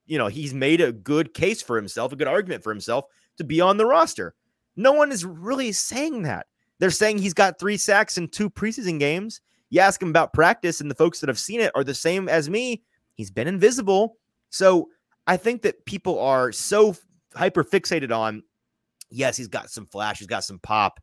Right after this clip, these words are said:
he's got some really impressive numbers from college, and all those things are, are good. They are, and they're reasons why he's a valuable player. But people need to understand, in order for a team to scalp away a player you cut, they have to sign him to their active roster.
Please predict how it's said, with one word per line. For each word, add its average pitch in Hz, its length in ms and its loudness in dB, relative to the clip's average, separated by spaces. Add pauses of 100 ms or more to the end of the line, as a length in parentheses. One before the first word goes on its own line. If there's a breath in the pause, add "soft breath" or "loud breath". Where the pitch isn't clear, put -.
(260)
he's 120 180 -16
got 147 160 0
some 123 160 -10
really 120 140 -6
impressive 110 420 -4
numbers 104 260 -6
from 110 140 -16
college, 101 360 -2
and 120 60 -4
all 180 140 2
those 226 180 0
things 202 220 -4
are, 151 180 -6
are 156 120 0
good. 202 480 2 (360)
They 175 140 4
are, 202 380 6
and 135 120 -6
they're 165 140 6
reasons 165 420 0
why 160 220 6
he's 147 140 2
a 120 40 -2
valuable 139 360 2
player. 127 400 -2 (440)
But 151 140 2 (140)
people 202 240 -2
need 226 140 0
to 208 60 2
understand, 208 560 -2
in 147 60 -6
order 175 160 0
for 214 160 0
a 190 100 -2
team 175 200 -6
to 151 80 -6
scalp - 460 0
away 170 260 2
a 160 80 2
player 139 280 -2
you 135 200 -4
cut, - 480 -4 (340)
they 160 160 0
have 175 280 -6
to 185 100 -8
sign 175 360 -2
him 170 240 -4 (300)
to 190 220 -4
their 156 240 4 (160)
active 160 480 -2
roster. 151 560 2